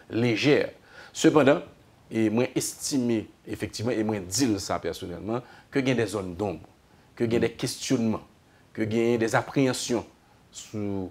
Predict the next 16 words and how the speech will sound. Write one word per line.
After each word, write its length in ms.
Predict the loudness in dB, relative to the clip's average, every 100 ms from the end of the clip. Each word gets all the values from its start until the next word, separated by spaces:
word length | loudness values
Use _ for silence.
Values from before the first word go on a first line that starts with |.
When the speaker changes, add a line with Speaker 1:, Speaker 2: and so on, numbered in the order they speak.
| -12 -8
Speaker 1:
Jean 420 | 0 2 2 0
recruter 380 | -4 -6 -2 2
l'armée, 460 | 2 2 2 0 -4 -12 -20 _
sur 280 | -16 -6 0
le 140 | 2 2
non-respect 840 | 2 0 0 -4 -8 -10 -4 -2
de 80 | -2
certaines 340 | -6 -4 -6
dispositions 520 | -6 -10 -10 -10 -6 -4
légales, 420 | 0 2 0 -2 -10 -20 -4
ou 120 | 0
à 120 | 0 -2 -4
recruter 560 | -2 -2 -8 -8 -6
des 120 | -6
troupes 200 | -6 -8
d'infanterie, 680 | -6 -4 -4 -4 -2 -2